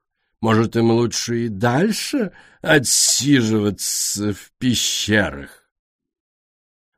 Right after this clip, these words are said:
Гордо задрав подбородок, Цунами взглянула на королевский балкон и, не сводя глаз с Пурпур, одним движением сломала шею несчастному безумцу.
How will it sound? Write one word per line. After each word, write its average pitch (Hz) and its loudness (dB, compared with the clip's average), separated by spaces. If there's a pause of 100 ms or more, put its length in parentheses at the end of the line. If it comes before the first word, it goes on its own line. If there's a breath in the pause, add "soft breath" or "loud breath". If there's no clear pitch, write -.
Гордо 110 0
задрав 107 -2
подбородок, 107 -6 (260)
Цунами 139 0
взглянула 139 2
на 139 2
королевский 127 -2
балкон 104 -4 (320 soft breath)
и, 135 -2
не 151 6
сводя 147 0
глаз 113 -2
с - -6
Пурпур, 151 -4
одним 143 2
движением 156 2
сломала 170 0
шею 110 0
несчастному 120 -2
безумцу. 92 -6